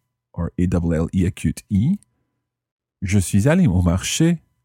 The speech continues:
to buy strawberries, in order to buy strawberries, or for to buy strawberries, if you like, pour acheter des fraises. But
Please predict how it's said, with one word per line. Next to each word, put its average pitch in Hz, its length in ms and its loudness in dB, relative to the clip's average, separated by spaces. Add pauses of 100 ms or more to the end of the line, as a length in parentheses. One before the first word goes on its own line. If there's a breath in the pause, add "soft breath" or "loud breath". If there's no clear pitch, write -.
(1040)
to 170 100 4
buy 139 320 2
strawberries, 131 760 -2 (560)
in 117 340 2
order 104 380 2
to - 160 -2
buy 95 180 2
strawberries, 85 640 -2
or 82 320 -4
for 113 540 2
to 95 140 2
buy 87 200 2
strawberries, 82 560 -2
if - 160 -4
you 87 80 2
like, - 300 -4 (500)
pour 160 480 4 (600)
acheter 117 600 2 (200)
des 139 220 2
fraises. 101 720 0 (1300)
But 107 300 2